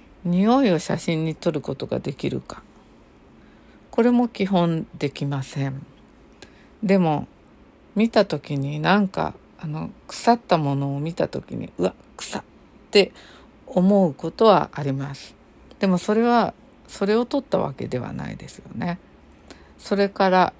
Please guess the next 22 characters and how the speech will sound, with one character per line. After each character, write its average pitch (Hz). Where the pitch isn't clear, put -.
味 170
覚。 196
味 147
覚 190
を 190
写 180
真 175
で 170
撮 175
れ 170
る 135
か。 -
こ -
れ 196
も 202
撮 -
れ 151
ま 135
せ 135
ん。 135
で 185
も、 175